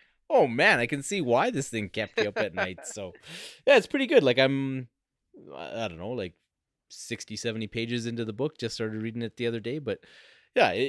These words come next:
it's cool. And it was a, a neat little turnabout where now, uh,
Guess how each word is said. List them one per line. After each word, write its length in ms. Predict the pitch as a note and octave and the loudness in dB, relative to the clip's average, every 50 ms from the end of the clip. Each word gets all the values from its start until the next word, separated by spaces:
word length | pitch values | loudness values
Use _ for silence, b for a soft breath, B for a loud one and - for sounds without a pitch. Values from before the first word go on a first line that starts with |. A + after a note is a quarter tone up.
| C3 | 0
it's 200 | C3+ C3 B2+ - | -2 -4 -4 -6
cool. 400 | - - - - E3 F3+ G3+ G#3 | -16 -16 -6 -4 -2 0 0 0
And 160 | F#3+ D#3+ D#3 D#3 | -2 -2 -2 0
it 60 | D#3 | 0
was 260 | D#3 D3+ C#3 C3+ C#3 | 0 0 -2 -2 0
a, 320 | C#3+ C#3 C#3 C#3 C#3+ C3+ B2 | 0 2 2 2 2 0 -2
a 40 | C3+ | -4
neat 220 | C3 C#3 D3 C3+ C#3+ | -4 -6 -8 -6 -4
little 180 | C3+ B2+ B2 | -4 -4 -4
turnabout 480 | - - - D3 C#3+ B2+ G2+ F2 D#2+ - | -6 -4 -6 -4 -4 -4 -6 -6 -8 -8
where 380 | E2 F#2 F#2 F#2 F2+ F2+ F2 _ b b b b b b b b b - | -10 -10 -10 -8 -10 -10 -12 _ b b b b b b b b b -8
now, 360 | G#2+ G#2+ G#2+ G#2+ G#2 G#2 G#2 | -6 -4 -2 -2 -2 -2 -2
uh, 220 | G2+ G2 F#2+ F#2+ | -2 -2 -2 -4